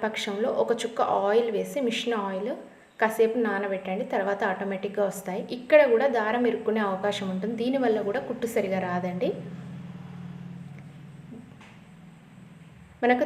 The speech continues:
దారం సప్లై చేసేది ఆ స్ప్రింగ్ దగ్గర కదా, ఆ స్ప్రింగ్ దగ్గర కూడా వే-, ఆ దారాలు ఏమన్నా చుట్టుకున్న పోగులు కానీ ఏమన్నా కానీ తగిలిందంటే రాదు. ఈ లోపల కూడా క్లీన్గా ఉండాలి. ఈ రాడ్స్లలో కూడా చిన్నగా ఏమన్నా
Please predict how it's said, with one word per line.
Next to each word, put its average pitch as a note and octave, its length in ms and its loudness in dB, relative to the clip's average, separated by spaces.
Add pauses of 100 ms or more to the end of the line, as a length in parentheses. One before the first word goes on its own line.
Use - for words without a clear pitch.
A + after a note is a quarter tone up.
దారం A#3 340 6
సప్లై B3 340 4
చేసేది A3 440 4 (140)
ఆ - 100 -2
స్ప్రింగ్ A#3 400 2
దగ్గర G#3+ 220 4 (100)
కదా, G3 120 0 (100)
ఆ - 100 -2
స్ప్రింగ్ B3 340 4
దగ్గర A3 220 6 (100)
కూడా A#3 160 2 (220)
వే-, G#3 120 4 (140)
ఆ G3 80 2 (160)
దారాలు G#3+ 420 8
ఏమన్నా G3+ 300 0
చుట్టుకున్న G3+ 400 0 (180)
పోగులు G3 440 4
కానీ F#3 220 2 (140)
ఏమన్నా G3+ 300 0 (100)
కానీ G3 180 -2 (720)
తగిలిందంటే G#3 540 4 (120)
రాదు. F3 220 0 (100)
ఈ A3+ 40 4 (100)
లోపల G#3 300 4 (120)
కూడా A#3+ 140 0 (120)
క్లీన్గా A#3+ 420 4 (100)
ఉండాలి. F#3 360 2
ఈ - 20 12 (120)
రాడ్స్లలో A3 580 4 (100)
కూడా A#3+ 160 2 (600)
చిన్నగా C4+ 480 2
ఏమన్నా A#3 340 0